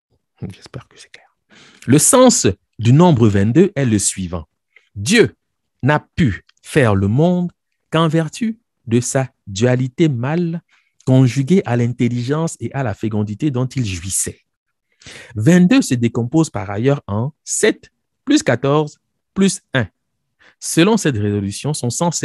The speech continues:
est le principe primordial devenu personne.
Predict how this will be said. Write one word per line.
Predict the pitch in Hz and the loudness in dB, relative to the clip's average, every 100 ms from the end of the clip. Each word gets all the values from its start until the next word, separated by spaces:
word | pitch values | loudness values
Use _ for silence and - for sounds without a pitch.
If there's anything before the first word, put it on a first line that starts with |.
| - | -6
est | 113 139 _ - - - | -8 -8 _ -20 -6 0
le | 180 | 2
principe | 190 185 - 254 | 2 2 2 -2
primordial | - 120 113 107 104 117 165 - _ _ _ _ _ _ - | -2 0 0 0 -2 -4 -4 -8 _ _ _ _ _ _ -4
devenu | 101 120 120 135 | 2 4 4 2
personne. | - - 113 143 | 0 -6 -6 -4